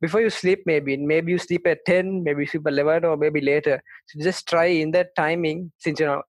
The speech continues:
most probably on your phones or anything else, or working on project, maybe just, uh, try a fifteen, twenty, thirty, just,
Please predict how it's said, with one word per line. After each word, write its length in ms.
most 280
probably 260
on 80
your 120
phones 540
or 320
anything 280
else, 360
or 100
working 280
on 80
project, 340
maybe 320
just, 460
uh, 320
try 160
a 200
fifteen, 640
twenty, 280
thirty, 260
just, 300